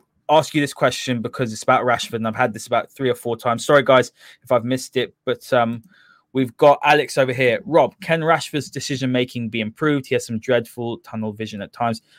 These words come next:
I know Helen's asked that, and I think James might have asked that as well.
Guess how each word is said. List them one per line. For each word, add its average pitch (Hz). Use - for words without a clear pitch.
I 123
know 131
Helen's 127
asked 113
that, 110
and 95
I 110
think 113
James 117
might 110
have 101
asked -
that 110
as 104
well. 113